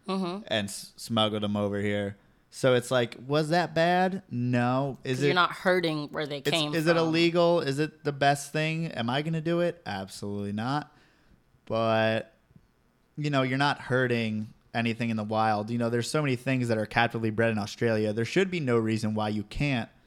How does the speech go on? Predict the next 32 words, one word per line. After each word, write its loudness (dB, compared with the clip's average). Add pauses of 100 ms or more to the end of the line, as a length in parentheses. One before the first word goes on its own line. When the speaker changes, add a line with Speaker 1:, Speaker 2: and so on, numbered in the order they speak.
(220)
Speaker 1:
Mm-hmm. -6
Speaker 2:
um, 2 (680)
export -2 (160)
out -4
of -6
Speaker 1:
Unless -6
Speaker 2:
Australia 4
and 0
Speaker 1:
it's 0
Speaker 2:
have 4
the 0
captively 0
Speaker 1:
Mm-hmm. -4
Speaker 2:
born 0 (160)
stuff, 0 (140)
you -4
know, -2
exported. -4 (420)
But 2 (440)
that -2
doesn't -2
seem -4
to 0
happen. 0
But 0 (1040)
yeah, 0
I 0
don't -2
see -2
why 4
there's 2 (100)
anything, 0